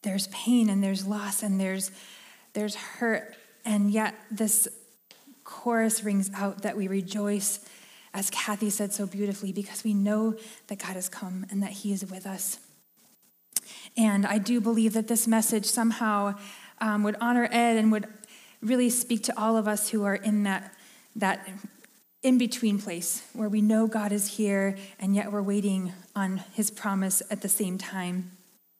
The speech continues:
And I wanted to ask you this morning, have you ever felt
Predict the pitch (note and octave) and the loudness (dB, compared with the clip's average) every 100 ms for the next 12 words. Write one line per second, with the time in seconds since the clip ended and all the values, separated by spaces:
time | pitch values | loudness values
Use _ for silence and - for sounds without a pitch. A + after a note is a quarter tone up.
0 | _ _ _ - - - - - - _ | _ _ _ -8 -6 -12 -20 -20 -20 _
1 | _ - A#3+ C4 C#4 C4+ B3 B3 - B3 | _ 2 4 6 4 6 6 4 2 4
2 | B3 B3 A#3+ A#3+ A#3+ B3 A3 G#3 G3+ G3+ | 6 6 4 4 4 6 4 4 2 -2
3 | - - - - _ - - C4+ C#4 C#4 | -10 -20 -20 -20 _ -6 2 4 4 4
4 | D#4 D4+ D4 D4+ G3+ G3+ - | 4 4 2 0 2 2 -2